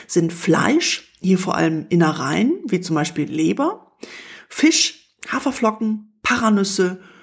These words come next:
Hülsenfrüchte und Eier. Ja, und da geht das Dilemma schon los. Denn <laughs> wenn du dich als Hashimoto-betroffener Mensch gluten- und getreidearm ernährst und keinen so gesteigerten Wert auf Fleisch legst, dann hast du per se schon Schwierigkeiten, genug Selen aufzunehmen.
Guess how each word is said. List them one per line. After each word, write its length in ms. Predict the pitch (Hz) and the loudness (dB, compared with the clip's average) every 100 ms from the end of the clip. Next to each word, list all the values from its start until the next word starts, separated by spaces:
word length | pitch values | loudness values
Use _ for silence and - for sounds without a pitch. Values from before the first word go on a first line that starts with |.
| _ | _
Hülsenfrüchte 720 | - 240 240 202 - 185 - - | 2 4 4 0 0 -2 -2 -6
und 180 | - | -4
Eier. 320 | 165 170 170 - _ _ _ _ _ _ _ _ _ | -2 -2 -4 -14 _ _ _ _ _ _ _ _ _
Ja, 220 | 170 - - | 0 0 -4
und 140 | 185 | 0
da 100 | 196 | 2
geht 120 | 226 247 | 2 0
das 120 | 240 | 2
Dilemma 300 | 208 190 196 | 2 2 0
schon 180 | 202 175 | -2 -2
los. 300 | - - - - - - - 170 | -4 -8 -12 -16 -16 -16 -4 2
Denn 260 | 175 170 196 - | 4 4 0 0
<laughs> 140 | 214 | 0
wenn 280 | 180 180 185 | 0 0 2
du 80 | 170 | 2
dich 160 | 170 | 2
als 140 | - 180 | -2 -2
Hashimoto-betroffener 840 | 170 180 233 220 165 - - 165 | 0 2 2 0 -4 -6 -4 -2
Mensch 240 | 160 170 | -2 -2
gluten- 460 | - 175 175 214 247 | 0 0 2 0 0
und 100 | 208 | 0
getreidearm 680 | - - - 302 - - 160 | 0 -2 2 2 2 0 -2
ernährst 500 | - 160 160 170 - - - - | -2 -2 -2 -4 -10 -14 -14 -8
und 160 | - 175 | -4 -2
keinen 340 | 170 220 226 | 0 2 4
so 160 | 220 254 | 2 0
gesteigerten 600 | 226 214 214 202 196 180 | -2 0 0 0 0 0
Wert 180 | 185 185 | 0 -2
auf 120 | 170 | -8
Fleisch 420 | - 226 302 - | -6 -4 -2 0
legst, 420 | 165 160 160 - - - - - - | 2 2 -2 -8 -12 -16 -14 -16 0
dann 400 | 196 208 208 196 | 4 4 4 0
hast 160 | 208 214 | -2 -2
du 60 | |
per 180 | 214 190 | 0 0
se 140 | 190 | 2
schon 200 | 208 175 | 0 0
Schwierigkeiten, 600 | 170 170 165 170 175 165 | -2 -2 -2 -2 -6 -4
genug 240 | 165 160 160 | -4 -4 -4
Selen 280 | 143 160 147 | -4 -4 -6
aufzunehmen. 600 | - - - - - | -8 -10 -10 -10 -12